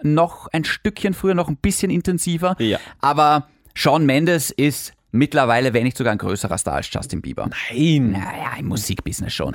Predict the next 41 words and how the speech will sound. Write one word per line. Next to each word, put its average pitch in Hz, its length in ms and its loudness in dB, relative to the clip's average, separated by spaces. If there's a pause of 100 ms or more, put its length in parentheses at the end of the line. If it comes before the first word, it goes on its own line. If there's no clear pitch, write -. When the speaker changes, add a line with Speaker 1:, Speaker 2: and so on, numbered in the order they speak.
(120)
Speaker 2:
Nein. 175 140 0
Speaker 1:
Ich 240 180 6
hab 107 80 2
das 143 120 0
Gefühl, 143 200 2
Shawn 123 240 2
Mendes 110 320 2
hypt 98 180 -2
grad - 180 -6
viel 82 260 -10
mehr. 69 140 -8
Speaker 2:
Ach - 180 -8
du 117 100 -6
Scheiße, 127 320 -2
und 110 60 -4
du 156 120 2
arbeitest 127 340 0
beim 117 120 0
Radio. 117 340 0
Speaker 1:
Und 139 180 4
Shawn 156 400 2
Mendes 147 500 2
ist 143 260 0
ein, 139 180 2
ich 113 140 0
arbeite 92 240 -2
bei - 80 -4
Energy. - 360 -4
<laughs> 285 1800 2
Und 160 200 4
Shawn 151 300 4
Mendes 156 400 4
ist - 560 0 (220)
einfach 147 460 0 (540)
gefühlsmäßig, 165 680 2
obwohl 156 220 2
der 160 100 2
so 156 120 -2
viel 135 120 0
jünger 151 320 4
ist, 131 180 -2